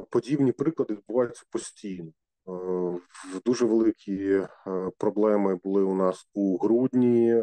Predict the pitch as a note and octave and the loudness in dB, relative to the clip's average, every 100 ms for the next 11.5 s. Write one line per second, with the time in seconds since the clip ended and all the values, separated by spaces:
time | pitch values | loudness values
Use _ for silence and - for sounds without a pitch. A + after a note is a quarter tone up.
0 | G#2+ G2 G#2 G2+ - F#2+ - - - F#2+ | 0 -2 0 0 -6 -18 -18 -18 -6 -4
1 | F2+ C#3+ D3+ - B2 B2 B2 A#2 - - | 0 0 0 -2 0 2 2 0 -4 -4
2 | G#2+ G#2+ G#2 - - F2+ F2+ - D#3 - | -2 0 -2 -2 -12 -14 -10 -4 -4 0
3 | A#2+ A2 A2 - G#2 G#2 G#2 F#2+ G2+ G2 | 2 2 0 -2 -10 -6 -4 0 0 2
4 | F#2+ - F2 - _ _ _ _ _ _ | 0 -2 -10 -10 _ _ _ _ _ _
5 | G#2 - D#3 D#3+ - B2+ A2 A2+ A2+ - | -6 0 0 0 -2 -4 0 -2 -2 -4
6 | G#2+ G2 G2 F#2 - A#2 B2+ A#2 F#2+ G#2+ | -4 -2 -2 -2 -6 -2 0 0 0 0
7 | A2 - - G#2+ G2+ - F2 F2 B2+ - | -2 -6 -6 -2 -2 -2 -12 -8 -6 -2
8 | A2 G#2 F#2 - G#2+ G2 G#2 G#2+ G2 F#2+ | -2 0 -2 -4 -4 0 2 2 0 -2
9 | F#2+ F#2 - - - A2 G#2 G2 F#2+ F#2+ | -4 -4 -8 -10 -2 2 2 2 0 2
10 | G2+ F#2 - G#2 G2 A2+ A#2+ G2+ - G#2 | 2 0 -2 -4 2 2 2 -2 -6 -4
11 | G2+ G2+ - E2+ D#2 | 0 0 0 -6 -8